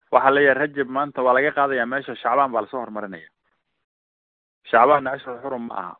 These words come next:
Marka bishan waa dagaalamaynaa. Bisha Shacbaan markay imaado, yaan Rajab u niyoonaynaa inay tahay. Yaa marka dib u dhigi karo, ama soo hormarin karo, ama beesheed ka riixi karo. Hal qabiil baa la siiyey iyaguna. Qabiilka un baa riixi karo.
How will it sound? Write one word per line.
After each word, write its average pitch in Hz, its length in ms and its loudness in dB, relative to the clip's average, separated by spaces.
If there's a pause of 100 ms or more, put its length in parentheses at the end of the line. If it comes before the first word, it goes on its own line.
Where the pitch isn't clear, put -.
Marka 147 180 0
bishan 147 300 4
waa 135 100 8
dagaalamaynaa. 143 760 2 (540)
Bisha 170 300 -2
Shacbaan 156 380 2
markay 156 300 -6
imaado, 120 420 -12 (180)
yaan 123 140 0
Rajab 143 380 -6
u 151 60 -10
niyoonaynaa 123 560 -4
inay 98 160 -8
tahay. 80 240 -12 (1400)
Yaa 160 200 6
marka 170 260 0
dib 165 200 -2
u 175 120 -6
dhigi 151 180 -10
karo, 90 300 -8 (100)
ama 127 140 -2
soo 151 160 -6
hormarin 151 320 -2
karo, 135 200 -2
ama 143 200 -6
beesheed 160 340 2
ka 170 100 -4
riixi 151 280 -8
karo. - 200 -8 (500)
Hal 156 180 2
qabiil 151 240 0
baa 139 120 -2
la 113 100 -4
siiyey 117 260 -8
iyaguna. 101 340 -6 (880)
Qabiilka 147 340 4
un 135 80 -2
baa 127 100 2
riixi 131 260 -8
karo. - 220 -12